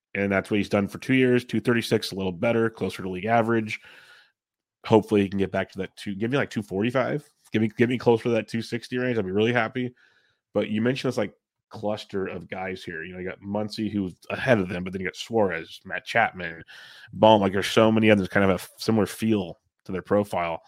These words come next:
I'll take Suarez in a very improved Mariners lineup. He's proven he can still hit bombs in that ballpark. Um, and he's gonna, he's gonna, you know,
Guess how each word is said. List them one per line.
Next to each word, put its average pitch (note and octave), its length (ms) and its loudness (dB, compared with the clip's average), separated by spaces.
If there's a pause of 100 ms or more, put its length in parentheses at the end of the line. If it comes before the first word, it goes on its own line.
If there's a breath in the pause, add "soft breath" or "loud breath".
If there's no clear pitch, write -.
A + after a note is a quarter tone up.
(460 soft breath)
I'll C3 60 -2
take - 160 0
Suarez A2 420 0
in G2 80 -2
a F2+ 40 -4
very G2+ 240 0
improved G2 360 -4
Mariners F#2 340 -4
lineup. F#2 320 -4 (400 soft breath)
He's - 120 -12
proven G#2 320 0
he G2 60 -2
can F#2+ 80 -8
still F#2+ 160 -4
hit F#2 180 -4
bombs F#2 240 -4
in E2 100 -10
that F2 220 -4
ballpark. F#2 460 -8 (560 soft breath)
Um, F2 440 -8 (220)
and G2 220 -4
he's F2 100 -4
gonna, G2+ 200 0
he's G2 120 -6
gonna, G#2+ 220 -2 (200)
you G2+ 80 -4
know, G#2 220 -4